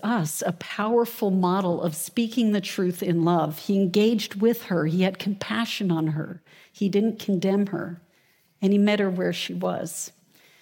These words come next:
We can almost imagine Jesus looking at her with a look of tenderness and of love. She was fully known, even in her deepest, darkest secrets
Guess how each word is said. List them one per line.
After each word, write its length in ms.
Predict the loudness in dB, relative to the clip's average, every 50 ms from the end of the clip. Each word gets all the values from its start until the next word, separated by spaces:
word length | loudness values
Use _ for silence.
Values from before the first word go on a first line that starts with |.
| _ _ _ _ _ -4 -2
We 80 | -2
can 140 | 0 2 2
almost 320 | 2 4 2 2 2 2
imagine 560 | 2 4 4 4 2 2 0 -2 0 0 0 0
Jesus 480 | 0 0 0 0 0 0 -2 -4 -2
looking 400 | -2 -2 0 0 0 0 2 2
at 140 | 2 0 0
her 160 | -2 -2 0
with 160 | 0 0 0
a 40 | 0
look 360 | 0 2 2 2 2 2 -2
of 200 | -4 -4 -4 -10
tenderness 920 | -14 -8 -4 -2 0 0 0 0 0 0 0 -2 -4 -8 -10 -10 -12 -12 -8 -2
and 200 | -2 0 0 0
of 160 | -2 -2 0
love. 560 | 0 2 2 2 0 -2 -4 -8 -12 -16 -20 _ _ _ _ _ _ _ _ _ _ _ _ _ _ _ _
She 260 | -10 -6 -2 -2 0
was 260 | 0 0 -2 -2 -4
fully 540 | -10 -16 -8 -2 0 0 0 2 2 2 2
known, 680 | 2 2 2 2 2 2 2 0 -2 -4 -6 -8 -12 -18 _ _ _ _ _ _ _ _ -4
even 340 | 0 0 0 2 2 2
in 120 | 2 2 2
her 160 | 0 0 -2
deepest, 880 | -2 -4 -6 -2 0 2 2 0 0 -2 -2 -2 -4 -8 -14 -14 -16 -20 -20 -20 -20 -20 -20 _ _ _ _ -2
darkest 480 | 0 2 0 0 2 0 0 0 0
secrets 960 | -6 -6 -4 -2 0 -2 -2 -2 -4 -4 -4 -4 -4 -10 -12 -12 -12 -16